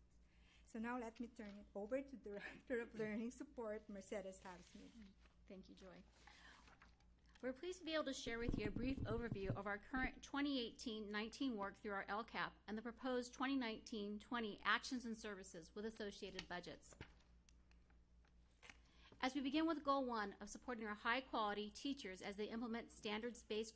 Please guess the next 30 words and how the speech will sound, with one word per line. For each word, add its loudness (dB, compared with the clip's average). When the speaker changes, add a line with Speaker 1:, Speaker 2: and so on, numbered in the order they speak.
Speaker 2:
curriculum, 0
instruction, 0
and 0
assessment, 0
please 6
note, -2
on 2
the 4
left-hand 2
side 0
of -6
the -6
slide, -4
you 2
will 4
see -2
this 0
year's -2
actions -4
and -6
services. -6
Those 2
actions 2
and 0
services -4
continue 0
into -4
twenty -2
nineteen -2
twenty. -6